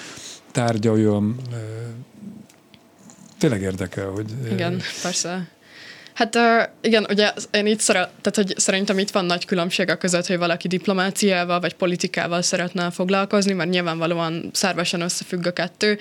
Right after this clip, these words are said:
Speaker 2: viszont, ö, szerintem a diplomatáknak meg úgy, ö,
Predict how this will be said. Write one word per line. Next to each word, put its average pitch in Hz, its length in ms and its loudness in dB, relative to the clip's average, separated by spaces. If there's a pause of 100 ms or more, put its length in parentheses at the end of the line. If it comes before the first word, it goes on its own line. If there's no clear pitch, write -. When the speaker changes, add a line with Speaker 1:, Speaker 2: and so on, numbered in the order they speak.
(280)
Speaker 2:
viszont, 185 560 0
ö, 175 240 2
szerintem 180 720 -2
a 180 240 -2
diplomatáknak 180 760 -2
meg 170 180 -6
úgy, 170 320 -6 (200)
ö, - 80 -6